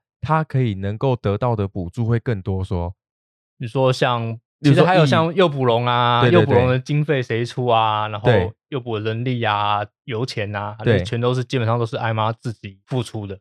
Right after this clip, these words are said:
Speaker 2: 对。
Speaker 1: 哦。
Speaker 2: 所以在补助经费这边来讲的话，他们只有，政府那边只有结扎的部分。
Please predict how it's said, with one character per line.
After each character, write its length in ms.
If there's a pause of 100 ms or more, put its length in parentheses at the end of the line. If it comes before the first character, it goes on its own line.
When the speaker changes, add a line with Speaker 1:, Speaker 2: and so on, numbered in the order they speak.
(240)
Speaker 2:
对。 120
Speaker 1:
哦。 340 (140)
Speaker 2:
所 100
以 40 (260)
在 240 (160)
补 180
助 160
经 220
费 160
这 100
边 300
来 160
讲 200
的 60
话， 240
他 140
们 160
只 160
有， 420 (420)
政 160
府 140
那 80
边 140
只 160
有 400
结 120
扎 140
的 60
部 160
分。 160